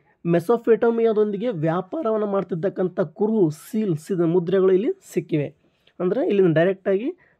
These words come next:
ಮೆಸೊಪೊಟೇಮಿಯಾ ನಗರದೊಂದಿಗೆ ಯಾವ ರೀತಿ ವ್ಯಾಪಾರ ಮಾಡ್ತಿದ್ರು ಅನ್ನೋದಕ್ಕೆ ಕುರುಹು ಸಿಕ್ಕವ. ಮತ್ತು ಮೆಸೊ-, ಮೆಸೊ-, ಮೆಸೊಪೊಟೇಮಿಯನ್ನರು ಈ ಹರಪ್ಪವನ್ನ ಅರುಪಿಯಾ ಅಂತ ಕರಿತಿದ್ರು ಅನ್ನೋದಕ್ಕೆ ಪ್ರೂಫ್ ಇಲ್ಲೇ ಸಿಕ್ಕಿದೆ,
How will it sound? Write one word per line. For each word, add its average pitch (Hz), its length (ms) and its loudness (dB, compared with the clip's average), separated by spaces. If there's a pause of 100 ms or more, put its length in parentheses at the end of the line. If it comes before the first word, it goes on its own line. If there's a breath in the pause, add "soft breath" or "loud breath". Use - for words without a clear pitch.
ಮೆಸೊಪೊಟೇಮಿಯಾ 185 720 0
ನಗರದೊಂದಿಗೆ 160 540 0
ಯಾವ 165 180 2
ರೀತಿ 180 220 0
ವ್ಯಾಪಾರ 160 320 0
ಮಾಡ್ತಿದ್ರು 151 540 -2
ಅನ್ನೋದಕ್ಕೆ 151 360 -4 (160)
ಕುರುಹು 165 320 0
ಸಿಕ್ಕವ. 160 460 -6 (580 soft breath)
ಮತ್ತು 196 160 0
ಮೆಸೊ-, 190 600 0
ಮೆಸೊ-, 185 720 -2
ಮೆಸೊಪೊಟೇಮಿಯನ್ನರು 196 1160 2
ಈ 208 140 -2
ಹರಪ್ಪವನ್ನ 180 560 2
ಅರುಪಿಯಾ 214 760 0
ಅಂತ 180 240 0
ಕರಿತಿದ್ರು 160 480 -4
ಅನ್ನೋದಕ್ಕೆ 160 320 -6
ಪ್ರೂಫ್ 180 340 0
ಇಲ್ಲೇ 151 140 2
ಸಿಕ್ಕಿದೆ, 139 440 -12